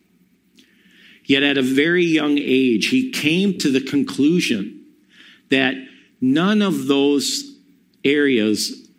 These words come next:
of his life or life in general satisfied the longing in his heart. Pascal wrote that we come to know God's truth not only by reason, like by intellect,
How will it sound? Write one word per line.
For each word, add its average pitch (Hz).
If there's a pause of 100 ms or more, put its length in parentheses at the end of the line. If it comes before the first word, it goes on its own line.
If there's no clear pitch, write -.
(100)
of 117
his 127
life 104 (260)
or 123
life 131
in 131
general 113 (440)
satisfied 117 (600)
the 127
longing 120 (500)
in 143
his 165
heart. - (1600)
Pascal 196
wrote 160
that 139
we 143
come 185
to 175
know 156
God's 131
truth 127 (360)
not 170
only 240
by 151
reason, 127
like 113
by 117
intellect, 131